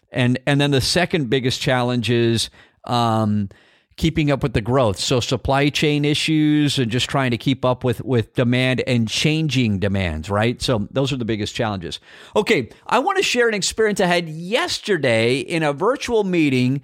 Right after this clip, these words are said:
This is with a Fortune fifty client, big, uh, big company we work with.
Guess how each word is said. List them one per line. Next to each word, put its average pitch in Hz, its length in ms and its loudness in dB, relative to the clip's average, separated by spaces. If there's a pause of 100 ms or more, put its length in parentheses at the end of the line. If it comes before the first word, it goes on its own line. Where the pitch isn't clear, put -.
(220)
This 196 180 -2
is 226 120 -2
with 196 120 0
a 180 40 -4
Fortune 196 460 0
fifty 196 360 -2
client, 165 480 -2
big, 190 440 2
uh, 165 280 4
big 180 220 -4
company 170 300 -4
we 156 160 2
work 139 320 0
with. 135 320 0